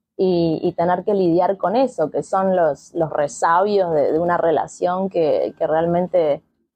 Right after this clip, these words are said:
no querías perder, pero por circunstancias se, se ha perdido, se perdió. Después, otra parte de, de esa canción es,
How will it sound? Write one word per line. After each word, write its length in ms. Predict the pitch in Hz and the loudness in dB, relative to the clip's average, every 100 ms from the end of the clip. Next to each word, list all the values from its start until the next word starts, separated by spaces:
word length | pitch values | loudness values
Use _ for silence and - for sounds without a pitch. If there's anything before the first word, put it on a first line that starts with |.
| _ | _
no 180 | 180 185 | -2 0
querías 320 | 185 175 170 | 2 0 -2
perder, 400 | - 160 156 320 294 | -4 -2 0 0 0
pero 180 | 185 | -2
por 180 | - 147 | -2 -8
circunstancias 720 | - - - 156 190 190 208 180 | -10 -8 -6 -4 -4 -2 -4 -4
se, 140 | 160 - _ | -6 -8 _
se 160 | 156 | -4
ha 40 | 151 | -2
perdido, 560 | - 151 269 185 - | -2 0 0 0 -2
se 140 | 160 90 | -8 -6
perdió. 460 | 143 185 208 170 _ _ _ _ _ _ _ _ _ _ _ _ _ - | 0 0 0 -4 _ _ _ _ _ _ _ _ _ _ _ _ _ -2
Después, 880 | 196 190 - 214 214 208 - - - | -2 -2 0 2 2 -2 -14 -20 -4
otra 320 | 185 196 190 | -2 0 -2
parte 360 | 202 202 208 180 | 0 -2 0 0
de, 380 | 175 170 160 - | 2 2 0 -2
de 100 | 175 | -2
esa 200 | 170 180 | -2 -4
canción 560 | 165 165 - 226 214 185 | -4 -4 -2 0 0 0
es, 300 | 175 - | -2 -4